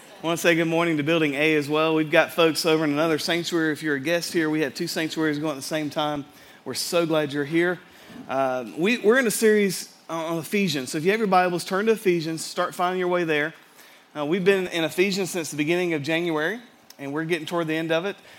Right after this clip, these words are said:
Uh, last week I talked about, um, parents, and, and I've been talking about husbands and wives, and, and I mentioned last week about how my wife loves plants.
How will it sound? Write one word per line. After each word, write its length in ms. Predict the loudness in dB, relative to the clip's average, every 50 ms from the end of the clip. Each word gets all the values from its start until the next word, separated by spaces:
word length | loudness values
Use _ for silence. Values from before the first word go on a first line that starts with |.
| -20 -16 -6
Uh, 280 | -2 0 0 0 0 2
last 340 | 8 8 8 8 8 2 0
week 160 | 0 2 4
I 140 | 4 2 4
talked 320 | 4 4 4 4 4 0
about, 500 | 0 4 6 8 8 6 6 2 -4 -18 -20 -20 -20 -20 -20 -12 -6
um, 320 | -2 -2 0 0 -2 -4
parents, 600 | -6 -2 0 0 2 0 0 -2 -6 -8 -12 -10 -8
and, 300 | -6 -4 -4 -4 -6 -8
and 300 | -8 -6 -6 -6 -4 -2
I've 140 | -2 -2 -2
been 100 | -2 -2
talking 240 | 2 0 2 2 2
about 340 | 2 4 4 4 2 -2 -10 -20 -16 -8
husbands 480 | -2 2 2 2 2 0 -4 -4 -4 -4
and 160 | -6 -2 4
wives, 440 | 6 6 6 6 4 2 0 -2 -4
and, 100 | -6 -8 -10 -14 -4 0
and 100 | 2 2
I 80 | 2 2
mentioned 540 | 2 0 -2 0 0 0 -2 -2 -2 -4 -10 -14 _ -20 -20 -20 -20 -14 -4
last 360 | 2 4 4 4 4 2 0
week 180 | -2 0 0 2
about 240 | 4 6 6 6
how 160 | 4 2 2 4
my 160 | 4 2 2
wife 340 | 4 4 4 2 2 0 0
loves 280 | 0 0 0 0 -6
plants. 680 | -8 -6 -4 -2 -2 -2 -4 -6 -8 -12 -14 -14 -16